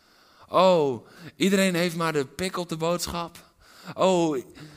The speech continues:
mensen verachten mij. Maar stel mij in staat om vrijmoedig te zijn. Niet, niet, "Oh ja, Heer, heel veel mensen willen het niet, dus vanaf nu ga ik het niet meer tegen iedereen delen." Maar, "Heer, leid mij naar die ene persoon die het wel wil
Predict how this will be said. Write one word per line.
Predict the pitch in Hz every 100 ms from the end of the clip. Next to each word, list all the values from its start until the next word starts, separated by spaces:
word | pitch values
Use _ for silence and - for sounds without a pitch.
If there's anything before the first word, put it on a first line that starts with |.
| -
mensen | - 151 180 185 170 165 151 -
verachten | - 156 - 185 202 -
mij. | 175 165 170 170 - _ _ -
Maar | 131
stel | 123 - - 156 170
mij | 170 165
in | 127
staat | 131 - 123 139
om | -
vrijmoedig | 131 - 101 104 113 120 113
te | -
zijn. | 113 117 95 - _ _ _ _ _ _ - 170
Niet, | 160 208 - - - 170
niet, | 185 185 -
"Oh | - 185 156
ja, | 160 151 - - -
Heer, | 151 196 214 - - _ _
heel | 139 196
veel | 226
mensen | 196 196 156
willen | 165 196 185
het | 180 170
niet, | 185 226 - - -
dus | 160
vanaf | 196 156
nu | 156 190
ga | 190
ik | 170
het | 156
niet | 185
meer | 185
tegen | 165 -
iedereen | 165 165 147 -
delen." | 143 185 202 139 107 - - -
Maar, | 117 127 - - _ -
"Heer, | 117 160
leid | 135 143 165
mij | 156 151
naar | 127
die | 120
ene | - 139 165
persoon | 156 120 - 147 156
die | 135
het | 117
wel | 107 131 156
wil | 156 156 175